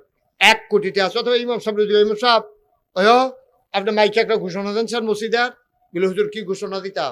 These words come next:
বিলে, "নাগাইশের হুজুর এক কোটি টেহা লই আইছে, যে মার লগে জিনা করতে পারবা, তার এক কোটি টেহা দেওয়া হইব।" এবার কতক্ষণ পরে ঘুরা টুইরা আইয়া কইব, "হুজুর,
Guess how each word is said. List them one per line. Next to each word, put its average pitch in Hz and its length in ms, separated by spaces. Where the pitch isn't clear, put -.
বিলে, 175 200
"নাগাইশের 170 460
হুজুর 165 260
এক 180 260
কোটি 170 200
টেহা 170 220
লই 190 180
আইছে, 202 340
যে 170 200
মার 160 240
লগে 180 300
জিনা 175 280
করতে 180 360
পারবা, 190 300
তার 180 180
এক 180 200
কোটি 165 200
টেহা 170 280
দেওয়া 160 260
হইব।" 151 200
এবার 160 200
কতক্ষণ 165 380
পরে 165 240
ঘুরা 151 260
টুইরা 170 240
আইয়া 160 160
কইব, 156 200
"হুজুর, 151 300